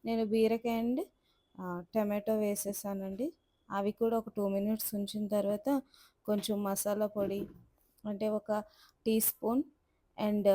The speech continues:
హాఫ్ టీ స్పూన్ ధనియాల పొడి, హాఫ్ టీ స్పూన్ జీరా పౌడర్ and చిల్లీ టూ టీ స్పూన్స్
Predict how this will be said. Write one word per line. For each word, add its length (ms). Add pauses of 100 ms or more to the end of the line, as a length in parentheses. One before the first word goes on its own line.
(840)
హాఫ్ 300
టీ 120
స్పూన్ 320
ధనియాల 380
పొడి, 240
హాఫ్ 380
టీ 100
స్పూన్ 340
జీరా 320
పౌడర్ 420 (540)
and 300 (100)
చిల్లీ 340
టూ 240
టీ 220
స్పూన్స్ 560